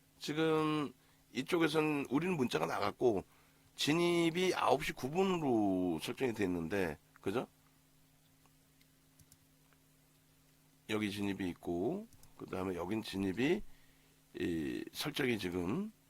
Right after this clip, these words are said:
늦게 잡혔어요. 늦게 잡혀 있는데, 어찌됐건 이십육만, 에,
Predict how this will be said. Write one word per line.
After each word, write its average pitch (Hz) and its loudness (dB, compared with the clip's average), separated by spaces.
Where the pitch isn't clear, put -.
늦게 - -2
잡혔어요. 82 -8
늦게 95 -8
잡혀 95 -6
있는데, 85 -4
어찌됐건 101 -4
이십육만, 104 -2
에, 87 -2